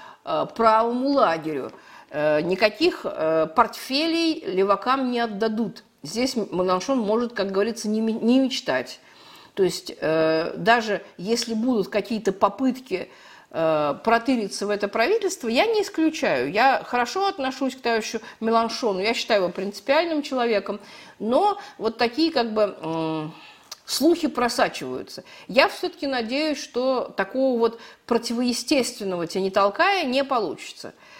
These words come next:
Вот. Ничего, э, левакам не отдадут, даже если они будут сильно претендовать. Но, слава богу, претендовать они не будут. Все-таки французские левые — это настоящие левые, а не какие-нибудь там зюгановцы, прости господи.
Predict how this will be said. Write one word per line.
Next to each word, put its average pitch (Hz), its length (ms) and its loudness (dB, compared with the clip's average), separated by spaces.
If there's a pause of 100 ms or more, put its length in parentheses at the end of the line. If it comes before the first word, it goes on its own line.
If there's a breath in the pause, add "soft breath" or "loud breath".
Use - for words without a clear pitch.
(160 loud breath)
Вот. 151 340 0
Ничего, 254 840 2
э, 165 440 -4
левакам 208 560 0
не 226 60 0
отдадут, 226 500 0
даже 233 260 2
если 220 200 -2
они 220 180 -2
будут 196 320 -2
сильно 185 260 -2
претендовать. 160 640 -4
Но, 349 160 4 (340 loud breath)
слава 269 320 2
богу, 226 240 -2
претендовать 190 640 -2
они 180 160 -2
не 185 120 -4
будут. 120 340 -6
Все-таки 202 400 -6 (200 loud breath)
французские 190 640 -2
левые — 240 360 4
это 226 100 -6
настоящие 160 680 -2
левые, 254 500 0
а 190 240 0
не 165 180 -4
какие-нибудь 170 640 -4
там 165 180 -4
зюгановцы, 151 540 -4
прости 147 320 -6
господи. 151 480 -6